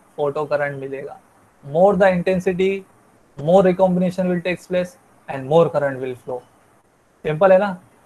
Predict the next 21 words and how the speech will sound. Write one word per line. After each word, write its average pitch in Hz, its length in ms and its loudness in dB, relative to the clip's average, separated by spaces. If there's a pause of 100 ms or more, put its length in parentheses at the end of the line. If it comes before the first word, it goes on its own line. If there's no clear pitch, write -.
(320)
जितना 151 320 -4
ज़्यादा 175 360 4
आप 180 120 0
intensity 175 680 -2
light 165 380 2 (640)
उसके 156 220 -6
ऊपर 170 320 -2
मारोगे, 165 600 -2
भेजोगे, 165 640 -2 (500)
तो 156 60 -4
उतना 156 260 -6
ज़्यादा 156 300 2
recombination 165 720 -2
होगा 175 420 0 (460)
और 135 300 -2
उतना 143 340 -4
ज़्यादा 139 280 -2
फिर 147 220 -10
क्या 147 140 -2
फ्लो 143 200 -4
होगा? 147 260 -4